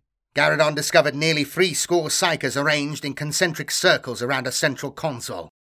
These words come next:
The psychers were suspended upside down from metal frames,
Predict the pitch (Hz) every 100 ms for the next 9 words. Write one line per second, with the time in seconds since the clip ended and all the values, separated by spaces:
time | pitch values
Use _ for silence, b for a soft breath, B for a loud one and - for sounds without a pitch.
0 | _ _ _ _ - 170 160 - 226 247
1 | 160 143 143 139 135 127 143 - 185 139
2 | 143 139 151 143 - 151 120 107 120 127
3 | 123 120 - 160 107 95 98